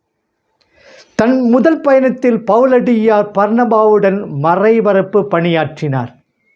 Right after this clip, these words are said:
சென்ற இடமெல்லாம் அவர்களுக்கு வரவேற்பு கிடைத்தது என்று சொல்வதற்கு இல்லை. மாறாக, அவர்கள் அடிக்கடி பெற்றது கல்லடிகளோடு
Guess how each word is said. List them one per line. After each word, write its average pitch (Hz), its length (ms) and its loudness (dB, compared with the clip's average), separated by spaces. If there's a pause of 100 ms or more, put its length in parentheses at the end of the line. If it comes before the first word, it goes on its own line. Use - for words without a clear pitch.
(520)
சென்ற 294 500 0
இடமெல்லாம் 262 680 0
அவர்களுக்கு 214 800 0
வரவேற்பு 196 540 0
கிடைத்தது 156 560 -4
என்று 143 260 -2
சொல்வதற்கு 208 680 -2
இல்லை. 190 520 0 (600)
மாறாக, 185 760 0 (640)
அவர்கள் 240 760 0
அடிக்கடி 247 680 -2
பெற்றது 220 920 0 (340)
கல்லடிகளோடு 220 1080 2